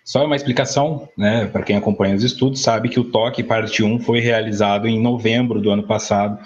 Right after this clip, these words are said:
foi o último encontro de número cinquenta e nove, mas como houve uma queda de energia, ele ficou interrompido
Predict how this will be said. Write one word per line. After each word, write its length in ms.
foi 200
o 80
último 580
encontro 420
de 120
número 300
cinquenta 460
e 40
nove, 480
mas 220
como 240
houve 200
uma 160
queda 280
de 120
energia, 580
ele 200
ficou 180
interrompido 840